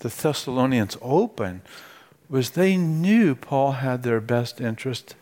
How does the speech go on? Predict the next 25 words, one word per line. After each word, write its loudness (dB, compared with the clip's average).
at -2
heart. -8
And 2
therefore, 0
I 0
want 2
to 0
get -2
back -2
to -6
give -2
you -2
more 2
instruction -2
as -4
to 0
how 2
you 0
should 2
live, 2
meaning 4
how 2
you 2
should 2
love 2